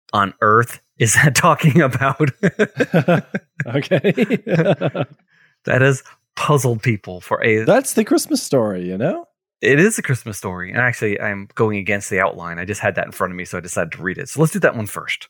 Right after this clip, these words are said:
Speaker 2: Okay.
Speaker 1: The, the Star of Bethlehem. You know, beautiful, beautiful star, Star of Bethlehem.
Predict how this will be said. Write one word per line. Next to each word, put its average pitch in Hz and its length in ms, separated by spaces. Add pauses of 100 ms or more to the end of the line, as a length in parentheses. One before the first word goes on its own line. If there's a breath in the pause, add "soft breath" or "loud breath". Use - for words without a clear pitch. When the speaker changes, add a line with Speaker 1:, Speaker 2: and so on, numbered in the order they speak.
(120)
Speaker 2:
Okay. 156 280 (580)
Speaker 1:
The, 120 200
the 104 180
Star 147 1000 (340)
of 113 220
Bethlehem. 85 580
You 90 80
know, 107 60
beautiful, 131 400
beautiful 113 380
star, 135 640
Star 82 440
of 82 80
Bethlehem. 90 800